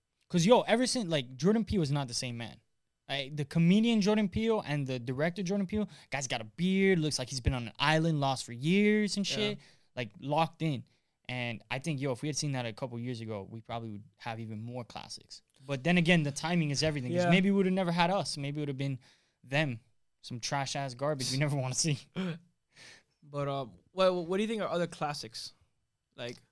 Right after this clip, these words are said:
Speaker 1: Well, uh, I like The Exorcist. Um, for, uh, of course,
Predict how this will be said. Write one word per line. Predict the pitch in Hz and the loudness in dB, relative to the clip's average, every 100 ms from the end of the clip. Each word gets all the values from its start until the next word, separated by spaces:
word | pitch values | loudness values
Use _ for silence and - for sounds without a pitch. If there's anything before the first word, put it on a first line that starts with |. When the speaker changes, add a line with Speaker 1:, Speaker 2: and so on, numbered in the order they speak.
| _ _ _ _ _ - | _ _ _ _ _ -10
Speaker 1:
Well, | 147 147 143 135 | -2 2 2 0
uh, | 139 139 | -2 -2
I | 123 | 0
like | 185 175 | 0 0
The | 117 | 0
Exorcist. | 143 - 156 170 170 - - _ _ _ _ _ | -2 -2 -4 -2 -4 -6 -10 _ _ _ _ _
Um, | 131 127 117 107 - _ _ _ _ - _ _ _ - | -8 -6 -6 -8 -12 _ _ _ _ -20 _ _ _ -10
for, | 147 | -6
uh, | 110 123 | -4 -4
of | 117 - | -6 -8
course, | 156 147 - | -6 -6 -6